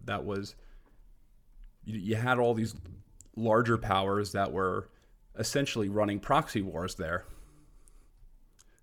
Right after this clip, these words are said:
Well, imagine if, like, the center where you're having all these proxy wars unifies and,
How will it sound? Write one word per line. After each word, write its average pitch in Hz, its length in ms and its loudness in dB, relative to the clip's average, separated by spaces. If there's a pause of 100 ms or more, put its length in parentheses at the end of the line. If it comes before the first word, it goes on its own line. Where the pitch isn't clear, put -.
(120)
Well, 123 120 2
imagine 131 360 2
if, 120 200 0
like, 113 180 4
the 113 60 -2
center 120 340 0
where 104 140 0
you're 107 100 2
having 110 300 2
all 107 100 -2
these 101 140 -6
proxy 131 400 -2
wars 101 320 -2
unifies 92 640 -2 (640)
and, 95 500 -4